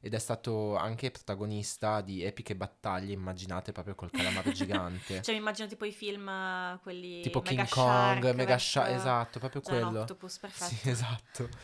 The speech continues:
Speaker 1: E sai perché si è pensato per molto tempo che il capodoglio e i calamari giganti facessero queste battaglie? Perché il capodoglio, se tu ce l'hai in mente, ha questo muso
Speaker 2: Mhm.
Speaker 1: molto,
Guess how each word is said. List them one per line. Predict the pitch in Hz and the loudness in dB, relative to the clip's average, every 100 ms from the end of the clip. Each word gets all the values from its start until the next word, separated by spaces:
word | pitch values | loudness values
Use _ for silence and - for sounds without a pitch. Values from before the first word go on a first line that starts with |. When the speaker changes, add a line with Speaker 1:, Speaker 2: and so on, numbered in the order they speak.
| - | -6
Speaker 1:
E | 123 | 0
sai | 160 196 | 2 2
perché | - 131 | 2 0
si | 120 107 | 0 -2
è | |
pensato | 98 101 - 101 | -4 -4 -4 -6
per | 98 101 | -8 -8
molto | 101 98 | -8 -8
tempo | 98 98 98 101 | -8 -8 -8 -8
che | - | -10
il | 101 | -8
capodoglio | 101 101 95 95 95 95 95 | -8 -4 -2 0 -2 -2 -4
e | 92 95 92 | -4 -6 -4
i | 92 | -6
calamari | 90 95 95 95 | -6 -6 -4 -6
giganti | 92 95 95 92 90 92 | -6 -8 -6 -4 -6 -8
facessero | 95 - 90 95 90 | -12 -10 -10 -8 -8
queste | 92 - | -10 -8
battaglie? | 90 87 - 92 87 85 87 104 | -10 -8 -6 -6 -6 -6 -8 -8
Perché | 113 107 123 | -10 -6 -6
il | 107 | -4
capodoglio, | 117 113 113 98 98 98 | -6 -4 -2 -2 -4 -6
se | - | -8
tu | 104 113 | -10 -10
ce | - | -6
l'hai | 101 | -6
in | 101 | -6
mente, | 104 92 92 92 117 | -6 -8 -10 -8 -6
ha | 113 | -4
questo | 107 101 - | -6 -10 -8
muso | 117 117 104 95 104 107 120 | -6 -6 -6 -6 -4 -2 -2
Speaker 2:
Mhm. | 127 - | -2 -2
Speaker 1:
molto, | 123 139 - 147 139 131 120 117 110 | -2 -4 -2 0 2 2 0 0 -2